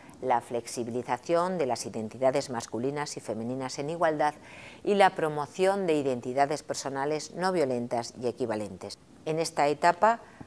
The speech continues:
resulta fundamental consolidar el concepto de diversidad sexual y analizar el papel que la homofobia, lesbofobia y transfobia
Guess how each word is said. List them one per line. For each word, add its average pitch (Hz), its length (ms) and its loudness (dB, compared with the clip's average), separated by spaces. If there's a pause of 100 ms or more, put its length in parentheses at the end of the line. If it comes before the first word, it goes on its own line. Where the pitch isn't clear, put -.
(120)
resulta 196 480 4
fundamental 170 800 4
consolidar 147 640 0
el 170 120 0
concepto 151 640 0
de 143 140 -2
diversidad 127 600 -2
sexual 175 680 4 (420)
y 175 80 6
analizar 170 500 4
el 202 80 -2
papel 175 580 4
que 160 120 0
la 127 160 2
homofobia, 170 800 2
lesbofobia 131 920 0
y 165 120 -2
transfobia 139 760 0